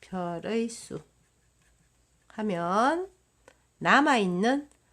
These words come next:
하늘에 떠있는 별의 개수가 나오겠죠. 남은 별의 개수. 글씨를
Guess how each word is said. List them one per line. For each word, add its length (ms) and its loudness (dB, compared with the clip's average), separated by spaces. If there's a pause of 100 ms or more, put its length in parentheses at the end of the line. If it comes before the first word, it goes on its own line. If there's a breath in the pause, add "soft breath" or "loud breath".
(180)
하늘에 680 0
떠있는 600 -2
별의 420 -4
개수가 460 -6
나오겠죠. 600 -8 (1120)
남은 800 -6 (760)
별의 580 -8 (2000)
개수. 640 -12 (2750)
글씨를 1040 -4